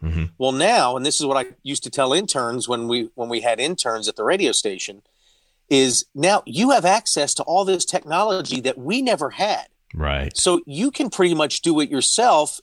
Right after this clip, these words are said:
Speaker 2: It's just you've gotta start from way down here,
Speaker 1: Mm-hmm.
Speaker 2: you know, way below here
Speaker 1: Right.
Speaker 2: as a college student and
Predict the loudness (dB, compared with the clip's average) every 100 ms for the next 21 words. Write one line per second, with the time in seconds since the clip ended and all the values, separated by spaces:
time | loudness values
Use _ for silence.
0 | -2 0 0 0 0 -2 -4 -4 -2 0
1 | 0 2 4 4 0 -6 -4 -4 -10 _
2 | -10 -2 2 4 4 4 4 2 0 -2
3 | -2 -6 -10 -10 -12 -12 -14 -12 -8 -6
4 | -8 _ _ _ _ -4 -2 -2 2 4
5 | 4 4 4 2 2 2 0 -2 -4 -4
6 | -6 -10 _ -8 -6 -4 -2 -2 -2 2
7 | 2 2 -2 -2 -2 -4 -6 -6 -4